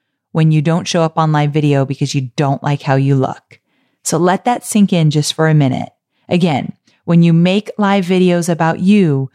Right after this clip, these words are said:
you'll never help your audience with their pain points or their desires,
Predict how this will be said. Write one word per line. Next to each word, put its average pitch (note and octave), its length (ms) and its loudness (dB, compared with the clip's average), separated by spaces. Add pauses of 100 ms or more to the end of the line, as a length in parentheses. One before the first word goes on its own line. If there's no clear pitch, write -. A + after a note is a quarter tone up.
(360)
you'll E3 160 2
never E3 460 2
help E3 340 -4
your F3 220 0
audience D#3+ 460 -2
with - 100 -10
their C3+ 120 -2
pain F#3 400 0
points - 520 -8
or C#3+ 100 -2
their C#3+ 140 0
desires, D3+ 960 -2